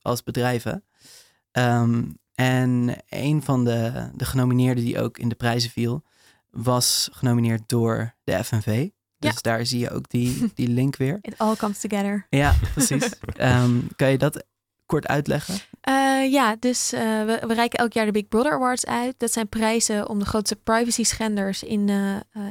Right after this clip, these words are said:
Speaker 2: ja, niet in het zonnetje zetten, maar eigenlijk, eh, aan te kaarten van, eh, dit zijn verhalen waar, waar we misschien niet zo vaak over horen, maar wat allemaal gebeurt. Eh, we hebben dan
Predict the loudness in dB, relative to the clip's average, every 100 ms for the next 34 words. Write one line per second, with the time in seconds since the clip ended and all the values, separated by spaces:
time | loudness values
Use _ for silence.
0 | -14 _ -6 -4 -2 -2 -2 -6 -6 -6
1 | -4 -6 -4 -4 -4 -6 -10 -12 _ -10
2 | -2 2 2 2 0 0 -2 -6 -8 -8
3 | -10 _ _ _ -4 -2 2 2 2 0
4 | 2 4 4 2 2 2 0 0 -2 -2
5 | 0 0 0 0 2 2 2 0 0 0
6 | 2 2 4 0 -2 -6 -4 -2 -2 -2
7 | 0 0 -2 -8 -4 -2 0 0 0 0
8 | 0 0